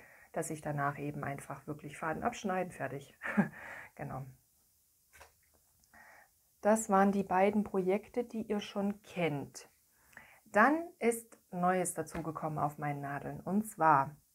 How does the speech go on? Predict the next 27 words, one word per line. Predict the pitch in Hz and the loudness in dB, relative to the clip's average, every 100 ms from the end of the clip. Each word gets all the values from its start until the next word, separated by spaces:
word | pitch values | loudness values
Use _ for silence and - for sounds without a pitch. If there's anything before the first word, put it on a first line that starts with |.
| _ _ _ _ _ _ _ _ _ - | _ _ _ _ _ _ _ _ _ -4
fange | 190 196 | 0 0
ich | 190 | 0
erst | - 214 - - | -2 -2 -6 -4
an | 196 220 233 214 190 | 0 2 4 2 2
mit | 208 - _ - | -2 -6 _ -2
dem, | 190 190 190 190 190 196 190 190 | 2 4 6 4 6 4 4 0
ja | 165 160 | -2 -2
genau, | 170 143 143 | -2 -4 -4
mit | 143 - | -6 -6
dem. | 139 139 147 - - - - - | -8 -8 -12 -18 -20 -18 -14 -2
Und | 269 | -2
zwar, | 294 - - - - - - | -2 0 0 0 -4 -8 -4
beim | 180 | 4
letzten | 233 - 254 | 4 4 0
Mal | 233 240 | 2 4
hatte | 220 214 | 4 4
ich | 208 | 0
euch | 208 - | -4 -4
das | 196 180 | -8 -2
ja | 160 | -2
auch | - | -2
gezeigt. | - - 254 285 - | -6 0 0 0 -10
Ich | 214 196 | -10 -6
habe | 190 | -6
ja | 175 | -8
die, | 165 156 | -4 -4
äh, | - 160 151 147 - | -4 -4 -4 -4 -6